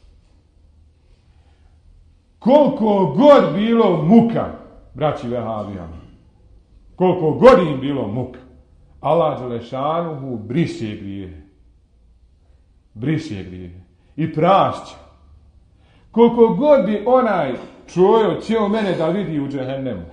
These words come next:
ja reknem, „Estağfirullah”, i Allah mi oprosti. Hen je šetanu muka,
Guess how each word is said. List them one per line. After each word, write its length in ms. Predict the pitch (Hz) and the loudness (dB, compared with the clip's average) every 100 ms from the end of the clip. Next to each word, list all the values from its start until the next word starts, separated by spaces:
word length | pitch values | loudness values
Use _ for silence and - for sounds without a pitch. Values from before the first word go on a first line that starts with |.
| - - _ _ | -20 -20 _ _
ja 140 | - 160 | -4 -2
reknem, 340 | 165 - 135 | -2 -4 -10
„Estağfirullah”, 880 | 151 160 - 185 180 170 156 147 123 | -6 -6 -4 -2 -2 -2 -4 -6 -6
i 40 | 139 | -6
Allah 320 | 135 131 117 | -6 -6 -8
mi 60 | |
oprosti. 480 | 113 104 98 - - - - - - - - _ _ _ - | -10 -12 -16 -20 -20 -20 -20 -20 -20 -20 -20 _ _ _ -8
Hen 180 | - 240 | -2 0
je 100 | 220 | 0
šetanu 540 | 170 190 214 202 180 147 | -2 -2 -2 -2 -4 -4
muka, 440 | 151 - - 143 | -4 -4 -6 -8